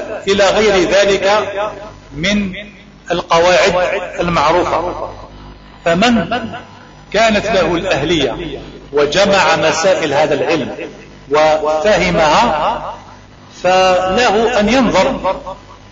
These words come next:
في هذه، آه، القواعد، وذلك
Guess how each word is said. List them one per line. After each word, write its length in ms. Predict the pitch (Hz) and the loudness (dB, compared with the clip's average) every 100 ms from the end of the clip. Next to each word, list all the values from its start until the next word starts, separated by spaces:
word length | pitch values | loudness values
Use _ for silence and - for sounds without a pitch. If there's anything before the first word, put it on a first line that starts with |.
| - | -8
في 160 | 185 165 | -2 2
هذه، 680 | 202 202 190 160 175 156 - - - - - - - - - - | 2 2 2 0 0 -2 -6 -12 -14 -18 -20 -20 -20 -20 -18 -2
آه، 360 | 147 147 160 175 | 2 2 2 0
القواعد، 880 | 156 160 170 208 180 - 202 - - - - - - - - | 0 2 4 4 4 2 -2 -4 -8 -12 -18 -20 -20 -20 -4
وذلك 560 | 165 165 202 208 196 | 0 2 2 2 0